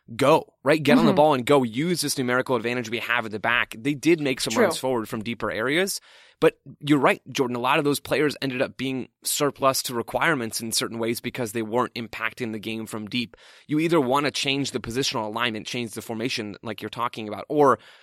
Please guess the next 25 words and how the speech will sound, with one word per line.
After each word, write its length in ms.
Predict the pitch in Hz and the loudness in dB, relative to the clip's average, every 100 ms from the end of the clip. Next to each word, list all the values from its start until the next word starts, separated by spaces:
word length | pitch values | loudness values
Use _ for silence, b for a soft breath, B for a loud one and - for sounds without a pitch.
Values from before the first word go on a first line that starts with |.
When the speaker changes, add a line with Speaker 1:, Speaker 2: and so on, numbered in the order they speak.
| B | B
Speaker 1:
just 180 | 156 - | 0 2
get 140 | - | 2
more 260 | 135 143 123 | 4 4 4
out 180 | 120 135 | 2 0
of 140 | 110 | -2
players 340 | 131 117 113 | -2 -2 -2
in 120 | 110 107 | -4 -6
certain 260 | 123 104 | -6 -6
spaces 440 | 110 120 120 127 110 | -6 -4 -2 -4 -6
and 120 | 107 | -4
be 120 | 123 | -2
a 60 | 113 | -2
bit 100 | 117 | -2
more 140 | 110 104 | -6 -8
fluid 380 | - 139 120 | -4 0 0
with 160 | 107 107 | -2 -6
the 80 | 101 | -4
ball. 380 | 113 117 104 - b b | 2 2 2 -4 b b
And 100 | - | -6
I 40 | 120 | -4
think 220 | 139 - - | -4 -8 -10
the 160 | 113 117 | -8 -4
Sounders 360 | 113 113 110 107 | -4 -4 -6 -6
were 100 | 104 | -4
lacking 480 | 101 101 107 98 | -4 -4 -8 -12